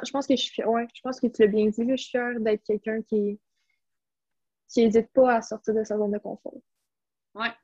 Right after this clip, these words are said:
Speaker 2: pour te connaître, là, je suis bien d'accord avec ce que tu dis.
Speaker 1: <laughs>
Speaker 2: Euh, t'as de la drive, t'es impulsive, puis quand il y a quelque chose que t'as en tête, tu y vas direct, tu te poses pas trop de questions, même si ça te fait peur,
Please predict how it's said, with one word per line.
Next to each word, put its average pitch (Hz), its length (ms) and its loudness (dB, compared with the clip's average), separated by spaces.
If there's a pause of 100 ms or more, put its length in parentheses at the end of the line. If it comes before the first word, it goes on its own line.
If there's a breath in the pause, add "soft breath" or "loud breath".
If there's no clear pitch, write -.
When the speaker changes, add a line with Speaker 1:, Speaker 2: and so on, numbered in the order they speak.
(220)
Speaker 2:
pour 208 120 -20
te 196 80 -12
connaître, 196 480 -8
là, 220 80 -10
je 214 60 -12
suis 202 120 -16
bien 196 140 -4
d'accord 180 280 -8
avec 170 180 -10
ce - 80 -18
que 160 60 -8
tu 156 180 -16
dis. 156 300 -16
Speaker 1:
<laughs> - 640 -4 (120)
Speaker 2:
Euh, 175 200 -6 (400 soft breath)
t'as 208 120 -4
de 202 40 -6
la 190 120 0
drive, 220 480 -2
t'es - 160 -6
impulsive, 220 840 -8
puis 190 180 -16
quand 196 260 -6
il 196 80 -8
y - 20 -8
a 190 40 -10
quelque 185 200 -12
chose 190 400 -8
que 180 360 -6 (320 soft breath)
t'as 190 200 -6
en 185 40 -10
tête, 196 280 -4
tu - 140 -14
y 190 60 -8
vas 185 140 -4
direct, 190 380 -8
tu - 60 -20
te - 40 -20
poses 180 140 -12
pas 175 120 -12
trop 175 140 -14
de 170 60 -18
questions, 196 500 -10
même 190 180 -10
si - 80 -20
ça 180 140 -10
te 170 60 -18
fait 170 120 -10
peur, 180 300 -10